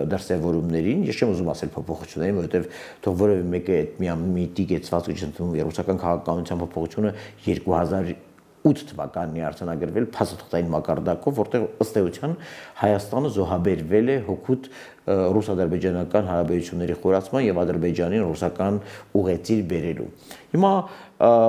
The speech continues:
ուղղակի վարչապետը արդեն բաց է հայտարարում, որովհետև եթե մինչև այս,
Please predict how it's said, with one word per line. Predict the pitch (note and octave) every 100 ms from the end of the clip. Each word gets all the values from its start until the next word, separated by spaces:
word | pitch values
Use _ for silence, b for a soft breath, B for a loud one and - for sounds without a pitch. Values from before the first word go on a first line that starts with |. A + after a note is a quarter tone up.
| G#2+ - - C#3+
ուղղակի | D3 D3+ - F3+
վարչապետը | - C#3+ - E3 - E3+ E3 E3 - A#2
արդեն | - B2 A2 G2+ - - - - - _ A#2 G#2+
բաց | G2
է | F#2+ F2+
հայտարարում, | F#2 G2 G#2 A#2+ E3 C3 - F#2 G2
որովհետև | G2 F#2+ F#2+ G#2 G#2 F#2
եթե | F#2 - G2
մինչև | G2 F#2 - G#2 F2+ - -
այս, | F#2+ -